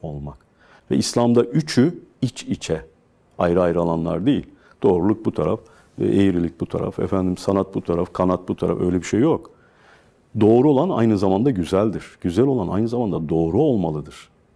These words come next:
Bu müminin ölçüsüdür. Bu Allah'ın koyduğu ölçüdür. Dolayısıyla, "Ha, sanatta da böyle kısıtlar mı var ya?" falan. Kısıtlar yok, kriterler var. İki şey çok farklı.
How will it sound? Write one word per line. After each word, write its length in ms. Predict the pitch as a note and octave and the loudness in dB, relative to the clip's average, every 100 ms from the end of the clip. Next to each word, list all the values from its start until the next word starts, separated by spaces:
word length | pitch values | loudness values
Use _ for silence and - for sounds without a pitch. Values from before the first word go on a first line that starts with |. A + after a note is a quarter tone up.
| _ _ _ _ - | _ _ _ _ -2
Bu 100 | F#3+ | 2
müminin 460 | C3 - C3 F3+ C#3+ | 2 2 0 2 4
ölçüsüdür. 760 | G2+ F#2+ A#2 G3+ D#3+ - - - | 2 2 -2 0 0 -2 -8 -10
Bu 120 | A2+ F#2+ | -2 0
Allah'ın 300 | F#2+ A2+ E3 | 2 2 2
koyduğu 440 | G2 E2+ F2 E3+ - _ _ | 0 0 -2 -4 -8 _ _
ölçüdür. 560 | - G#2+ A2 D#3 E2+ - - - - - | 2 2 4 0 0 -8 -20 -20 -20 0
Dolayısıyla, 640 | A#2 B2+ C3 A3 C#3+ F#2+ - - _ _ | 4 4 4 2 2 2 -2 -20 _ _
"Ha, 400 | - D#3 G3 D3+ - | -2 0 2 0 0
sanatta 440 | G#2+ A#2 A#2+ D3 | 2 2 2 2
da 120 | C#3 | 4
böyle 280 | B2 B2+ B2 | 6 4 2
kısıtlar 480 | - - G2 - F#2+ | -4 -2 -2 2 2
mı 160 | E3 A3 | 2 2
var 180 | D#3 G#2+ | 2 4
ya?" 200 | G#2 D3+ | 0 0
falan. 300 | F#2+ F#2 G2+ - | -2 -2 -4 -6
Kısıtlar 520 | A2 C#3+ C3+ D3+ D3+ | -2 -2 0 2 4
yok, 280 | E3+ - - | 4 2 2
kriterler 540 | G2 G#2 G2 G2+ C3 | 0 2 2 4 4
var. 280 | F2+ D2+ - | 2 -4 -12
İki 180 | - F#2 | -8 -8
şey 240 | - D#2+ - | -6 -8 -8
çok 200 | - A2 | -6 -4
farklı. 320 | - D#2+ - | -4 -6 -8